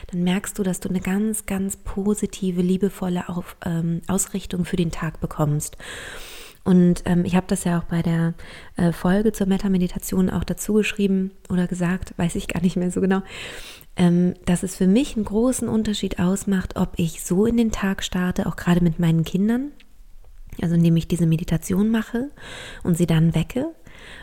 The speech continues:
oder ob ich das ohne die Meditation mache. Also dass ich merke, dass ich mit meinen Kindern viel liebevoller verbunden bin,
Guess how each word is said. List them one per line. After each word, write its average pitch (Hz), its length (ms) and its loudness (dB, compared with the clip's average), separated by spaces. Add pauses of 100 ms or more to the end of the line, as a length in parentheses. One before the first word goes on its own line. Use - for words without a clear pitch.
(140)
oder 233 380 4
ob 196 100 2
ich 208 100 -2
das - 220 -4
ohne 180 440 6 (120)
die 170 80 2
Meditation 160 680 2
mache. 156 220 0
Also 170 120 2
dass 175 100 0
ich 180 140 -2
merke, 196 560 2 (340)
dass 185 160 0
ich 180 140 2
mit 175 140 2
meinen 170 260 2
Kindern 214 540 2
viel 233 420 0
liebevoller 190 760 0
verbunden 175 640 0
bin, 160 340 2